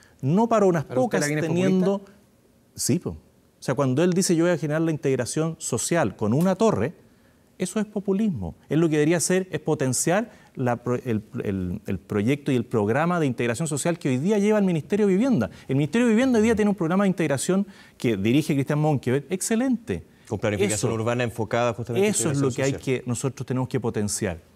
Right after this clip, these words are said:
Speaker 2: Señor Cas, se nos va el tiempo. Eh, ¿a usted en algún minuto, cuando fue
Speaker 1: Perdón,
Speaker 2: la
Speaker 1: el
Speaker 2: campaña?
Speaker 1: tema, sí, el
Speaker 2: ¿Mm?
Speaker 1: tema de educación.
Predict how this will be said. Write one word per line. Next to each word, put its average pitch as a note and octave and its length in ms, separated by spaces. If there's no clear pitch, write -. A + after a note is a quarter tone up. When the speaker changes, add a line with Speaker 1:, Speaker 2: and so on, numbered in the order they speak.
Speaker 2:
Señor D#3 200
Cas, D3 140
se D#3+ 80
nos D3+ 140
va F3+ 60
el F#3 80
tiempo. G3+ 640
Eh, C#3 500
¿a D3 80
usted F3 300
en A3+ 80
algún G3+ 260
minuto, A3 680
cuando C3+ 600
fue - 120
Speaker 1:
Perdón, F3+ 120
Speaker 2:
la E3+ 60
Speaker 1:
el C3+ 60
Speaker 2:
campaña? F3+ 260
Speaker 1:
tema, - 120
sí, - 160
el F3 120
Speaker 2:
¿Mm? - 20
Speaker 1:
tema E3 220
de D3 80
educación. A#2 540